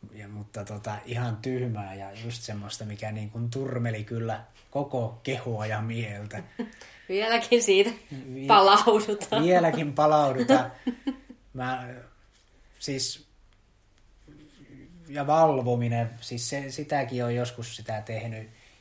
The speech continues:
Speaker 1: Jotenkin sitä itsekseen jäi jumittamaan jotain T V-sarjoja niinku sinne aamuyön tunteihin. Ja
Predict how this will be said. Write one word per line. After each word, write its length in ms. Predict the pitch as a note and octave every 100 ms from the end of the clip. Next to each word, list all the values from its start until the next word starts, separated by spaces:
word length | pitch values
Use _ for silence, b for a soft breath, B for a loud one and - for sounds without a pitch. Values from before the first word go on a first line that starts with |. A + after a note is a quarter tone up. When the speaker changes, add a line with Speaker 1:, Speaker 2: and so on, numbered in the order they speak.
| b b _
Speaker 1:
Jotenkin 320 | C3+ C#3+ C#3+ B2+
sitä 140 | B2+
itsekseen 680 | C3+ B2 - A#2 - B2 B2
jäi 200 | A#2+ A#2
jumittamaan 720 | B2 B2 A#2 - G#2+ A2 A2
jotain 360 | A2 A2+ A2 G#2+
T 40 |
V-sarjoja 960 | A2+ A2 G#2+ G#2 G2+ G2+ F#2+ G2+ G#2 G2+
niinku 280 | G2 F#2+
sinne 300 | G2+ - G#2 -
aamuyön 580 | A2+ G#2+ G#2 G2 G2 F#2+
tunteihin. 680 | G2 F#2+ F#2 G2 F#2 D2+
Ja 80 | D#2+